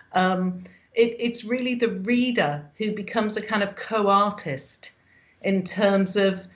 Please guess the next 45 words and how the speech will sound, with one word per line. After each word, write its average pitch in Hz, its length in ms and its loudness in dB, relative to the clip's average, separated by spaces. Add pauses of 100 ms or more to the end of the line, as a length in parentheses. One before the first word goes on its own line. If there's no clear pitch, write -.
(140)
of 202 160 2
making 208 400 2
stories 202 560 2
real 196 400 2
and, 175 180 0
and 185 320 2
making 196 420 2
them 185 120 4
more 196 260 6
than 185 180 4
words 180 360 4
on 175 120 2
paper. 180 560 0 (600)
You 196 120 4
know, 208 200 6
so 214 500 2 (320)
novelists 247 520 4
do 254 120 0
the 220 160 -4
first 226 320 4
bit, - 340 0 (280)
and 226 200 4
then 214 140 4
it's - 180 -4
readers 202 680 0
that - 180 -16
transform 202 600 0
this 180 180 2
text. - 420 -2
And 202 160 4
that's 226 300 0
why, 214 500 4 (320)
I 190 80 2
think 202 240 2
that's - 240 -2
the, - 320 0
the 202 160 -2
idea 185 500 4
that 165 200 -4
grabbed 170 360 2
me. 151 140 -4
That's 180 300 0
why 214 140 2
we 185 140 -2
keep - 380 -10